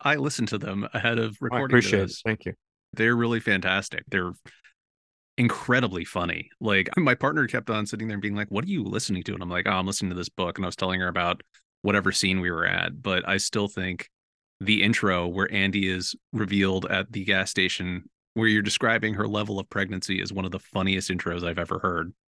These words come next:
Speaker 2: The last few months, I've been working on a pilot script for the book because it had been optioned previously and the, the pilot wasn't, let's just say it, it didn't work. And,
Speaker 1: Ah.
Speaker 2: and the people who had optioned it did not want to proceed with that script.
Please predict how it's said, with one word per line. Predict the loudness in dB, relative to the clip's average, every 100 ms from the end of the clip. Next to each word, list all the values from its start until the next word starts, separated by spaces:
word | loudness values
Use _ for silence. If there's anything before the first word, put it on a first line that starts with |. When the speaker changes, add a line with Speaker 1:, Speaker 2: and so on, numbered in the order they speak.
| _ _ 2
Speaker 2:
The |
last | 6 6 6
few | 4
months, | 6 6
I've | 6 6
been | 6 4
working | 4 4 4 4
on | 4 4 2
a |
pilot | 2 4 4 4 -2
script | -2 0 0
for | 0 0
the | 4
book | 4 4 0 -12 _ -10 -4
because | -2 2 2 2
it | 0
had | 0 0
been | 4
optioned | 6 4 2 0 0
previously | 2 2 2 0 -2 0 0
and | 0 0
the, | -2
the | -4 -2 2
pilot | 4 4 0 -6 _
wasn't, | -2 0 0 -4 -6 _ _ _ -20 _ -8
let's | -6 -6 -8
just | -4
say | 0 0
it, | -2 _ -10
it | 0
didn't | 4 4 2
work. | -2 -4 -14 -18 -2
And, | 2
Speaker 1:
Ah. | 2
Speaker 2:
and | 2 0
the | 0
people | -2 0 2
who | 4
had | 6
optioned | 6 4 2 2
it | 2 0 0
did | 2
not | 4 2 2
want | -2 -2
to | -4
proceed | -2 -2 0 0 0 0
with | -2 0
that | -2 -2
script. | 0 6 6 6